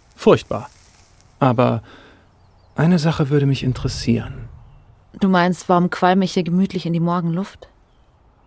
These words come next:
Speaker 1: Ich sag mal so, es ist nicht lang her, da lagst du noch fünf Tage lang in einem Hotelbett und hattest Angst, dich zu bewegen.
Speaker 2: Ja, das stimmt. Aber jetzt ist alles ein bisschen anders.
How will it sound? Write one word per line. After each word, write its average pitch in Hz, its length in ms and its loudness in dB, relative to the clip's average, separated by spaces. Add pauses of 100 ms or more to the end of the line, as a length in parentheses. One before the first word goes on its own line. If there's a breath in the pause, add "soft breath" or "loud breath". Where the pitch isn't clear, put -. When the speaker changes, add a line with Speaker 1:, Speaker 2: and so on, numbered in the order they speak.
(520)
Speaker 1:
Ich 139 280 0
sag 131 240 2
mal 120 160 6
so, 135 320 4
es 123 240 -4
ist - 260 -4
nicht 139 260 2
lang 170 200 2
her, 139 380 4
da 139 160 0
lagst 131 340 -2
du 135 40 4
noch 127 140 4
fünf - 360 2
Tage 131 280 2
lang 131 260 4
in 147 100 2
einem 117 240 2
Hotelbett 131 580 2
und 127 300 0
hattest - 340 -4
Angst, 123 300 4
dich 127 120 -2
zu - 120 -2
bewegen. 156 420 4 (240)
Speaker 2:
Ja, 220 240 4 (320)
das 165 120 -10
stimmt. - 340 -2 (800 loud breath)
Aber 180 140 2
jetzt 196 180 0
ist - 100 -8
alles 208 240 -2
ein 208 80 0
bisschen 185 260 -6
anders. 143 440 -8